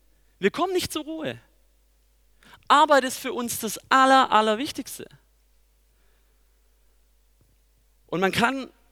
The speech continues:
von prominenten Menschen, ähm, da Beispiele nehmen. Madonna hat es mal in einem riesen Interview erzählt. Sie hat so Angst zu versagen.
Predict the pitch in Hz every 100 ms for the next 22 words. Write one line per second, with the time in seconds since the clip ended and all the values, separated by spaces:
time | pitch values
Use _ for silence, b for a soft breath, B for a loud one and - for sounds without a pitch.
0 | _ - 190 185 175 - 165 190 180 220
1 | 277 - 202 190 240 - 220 208 185 160
2 | 165 156 151 170 160 165 226 - 214 190
3 | 185 196 196 151 180 202 208 185 175 185
4 | 170 156 151 185 214 190 165 196 185 165
5 | 180 147 - 185 202 - b b b b
6 | b b _ - 175 202 - - 294 -
7 | 247 262 - 220 190 151 170 165